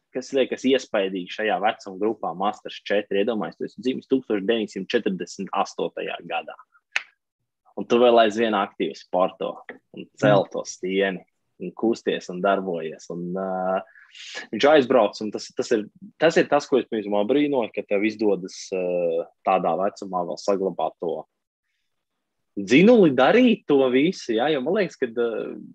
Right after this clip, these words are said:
lielai daļai ir tāds, "Fuck it, es esmu pensionārs, es varu beidzot atpūsties." Ja, bet, bet, bet tas tāds ļoti apsveicam manā skatījumā. Ā,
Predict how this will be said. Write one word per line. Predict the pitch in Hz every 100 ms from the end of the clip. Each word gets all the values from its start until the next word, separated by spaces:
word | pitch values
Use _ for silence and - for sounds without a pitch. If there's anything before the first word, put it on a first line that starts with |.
| - _ - -
lielai | 123 147 131
daļai | 104 127 143 107
ir | 104
tāds, | 101 - - - _ _ _ _
"Fuck | 160 143 -
it, | 90
es | 107 107
esmu | - 95
pensionārs, | - 113 117 98 82 87 -
es | 135 -
varu | 98
beidzot | 101 123 104 113
atpūsties." | 127 - 120 127 - 127 - - _ _ _ 127 - - - - - - _ _ -
Ja, | 107 120
bet, | 135 120 104 -
bet, | 107 101 -
bet | - 104 107 -
tas | 131
tāds | - 117 127
ļoti | 147 117
apsveicam | 143 170 - 117 - 107 104
manā | 117 107 101
skatījumā. | - 117 120 107 101 95 92 92 - _ _ _ _ _ _ _ _ _ _ _ 92
Ā, | 92